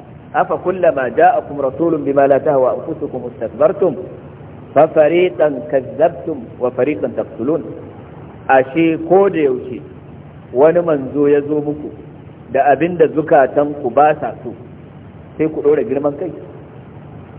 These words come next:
Allah yake gaya mana halin Yahudawa shine girman kai.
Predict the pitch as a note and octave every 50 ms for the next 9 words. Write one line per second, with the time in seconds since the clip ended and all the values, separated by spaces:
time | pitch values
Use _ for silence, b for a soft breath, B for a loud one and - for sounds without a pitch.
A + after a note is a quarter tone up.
0 | - - A#2 C#3 D#3 D3+ D3 D3 D3 D3 D3 C#3 B2 C3+ D3+ D#3 D3 C#3 C#3 C#3+
1 | C#3 C3+ B2 A#2 C#3 D#3 E3 F3 F3 E3+ E3+ E3+ E3+ E3+ E3+ E3+ E3+ E3+ D#3+ E3
2 | E3 E3 E3 E3 - - - - D#3+ D#3 C#3+ B2 A2+ C#3+ D3+ D3 D3 C#3 - -
3 | A#2+